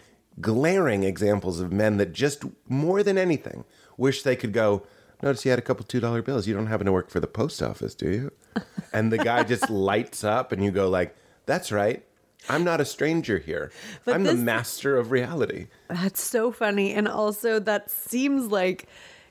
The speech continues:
Speaker 2: it's just, like, one click away from being really funny, that specific fact. Like, it's like,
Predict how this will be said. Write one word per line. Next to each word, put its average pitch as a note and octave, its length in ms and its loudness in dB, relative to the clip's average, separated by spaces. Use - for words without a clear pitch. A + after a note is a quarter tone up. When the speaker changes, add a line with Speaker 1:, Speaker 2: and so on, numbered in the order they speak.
Speaker 2:
it's G#3 300 -2
just, C4+ 380 -2
like, B3 200 0
one G3+ 540 0
click A3 260 -4
away F3+ 300 2
from F3 320 0
being E3+ 420 0
really E3 320 2
funny, E3+ 440 0
that E3 320 0
specific F3 520 -2
fact. E3 400 -2
Like, F3+ 180 -2
it's F3 140 -2
like, F3 300 -2